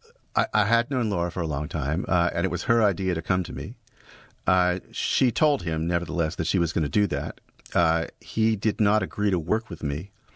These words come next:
He did not agree to be my source or to give me copies of the documents until after we had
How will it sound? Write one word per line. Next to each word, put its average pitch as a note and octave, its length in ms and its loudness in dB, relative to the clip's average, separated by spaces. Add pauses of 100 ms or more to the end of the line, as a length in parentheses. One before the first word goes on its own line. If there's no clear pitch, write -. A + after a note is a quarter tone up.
(260)
He - 80 -2
did G2 140 2
not G2 180 4
agree F2+ 360 -2
to E2+ 500 -2 (100)
be G2 160 2
my E2+ 200 2
source F#2 500 0
or E2+ 240 0
to E2+ 380 -2 (360)
give G2+ 220 2
me G2+ 100 2
copies F#2+ 400 -2
of E2+ 80 -2
the E2+ 60 -4
documents F2 640 -2 (420)
until F#2+ 400 0
after F2+ 340 0
we F2 240 0
had E2+ 320 2